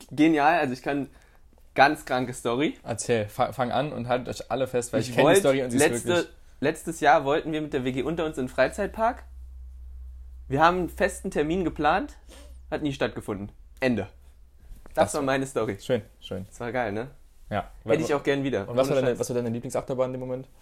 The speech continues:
Speaker 1: Ähm, <laughs> die Gefühlsachterbahn von
Speaker 2: <laughs>
Speaker 1: Wut zu Traurigkeit.
Speaker 2: Ja.
Speaker 1: Ja.
Speaker 2: Also, meine, die ist, die ist sogar lustig aus, also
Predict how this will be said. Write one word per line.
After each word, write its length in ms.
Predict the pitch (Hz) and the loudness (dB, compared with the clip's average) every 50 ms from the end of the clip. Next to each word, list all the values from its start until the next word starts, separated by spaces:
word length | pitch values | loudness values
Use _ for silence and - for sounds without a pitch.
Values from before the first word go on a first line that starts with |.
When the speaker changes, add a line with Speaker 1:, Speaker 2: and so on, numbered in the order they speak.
| - - - | -18 -10 -6
Speaker 1:
Ähm, 520 | 123 120 120 120 123 123 123 131 131 156 - - - - - | -4 -4 -2 -2 -2 -2 -2 -2 -2 -2 -4 -4 -6 -8 -8
<laughs> 200 | - - - - | -8 -12 -14 -10
die 60 | 127 | -8
Gefühlsachterbahn 840 | 127 135 - 175 156 - - 117 117 - 123 120 117 110 123 123 127 | -8 -6 -4 -6 -6 -4 -4 -6 -4 -2 -4 -2 2 2 2 4 6
von 320 | 123 - 139 127 120 120 123 | 6 4 4 4 0 0 0
Speaker 2:
<laughs> 0 | |
Speaker 1:
Wut 320 | 143 165 175 190 - - - - - - - - - - | 0 2 2 0 -2 -6 -14 -18 -18 -20 -20 -20 -20 -14
zu 400 | - - - - 185 160 160 - - - - - - - - - - - - | -12 -6 -2 0 2 2 0 0 -4 -12 -20 -20 -20 -20 -20 -20 -20 -18 -8
Traurigkeit. 800 | 120 113 104 104 98 98 95 - - - - 95 90 87 - - - - - - - - 151 139 | -4 -2 -2 0 -2 -4 -6 -8 -10 -10 -8 -6 -6 -6 -8 -10 -20 -20 -20 -20 -20 -20 -16 -6
Speaker 2:
Ja. 160 | - 117 110 90 | 0 0 0 0
Speaker 1:
Ja. 100 | 85 - - - - - - - - - - - - - - - - - - - - - - - | 0 -6 -12 -20 -20 -20 -20 -20 -20 -20 -20 -20 -20 -20 -20 -20 -20 -20 -20 -20 -20 -20 -20 -8
Speaker 2:
Also, 300 | - - 131 120 117 101 104 110 | -2 0 0 2 0 -2 -6 -6
meine, 480 | 104 107 107 131 143 156 156 156 156 151 - _ _ - - _ _ _ - _ _ _ _ - _ _ - - | -4 0 0 0 2 0 0 -2 -2 -6 -12 _ _ -20 -20 _ _ _ -20 _ _ _ _ -20 _ _ -18 -14
die 180 | 120 110 110 139 | -10 -6 -4 -4
ist, 200 | 131 - - - | -6 -4 -4 -4
die 40 | 123 | -2
ist 60 | - | 0
sogar 160 | 135 113 110 | 2 2 2
lustig 400 | 107 104 - - - 113 - - | 2 0 -2 -2 -6 -8 -4 -2
aus, 220 | - 104 104 104 - | 0 2 2 2 2
also 260 | 107 104 107 104 | 0 0 0 -2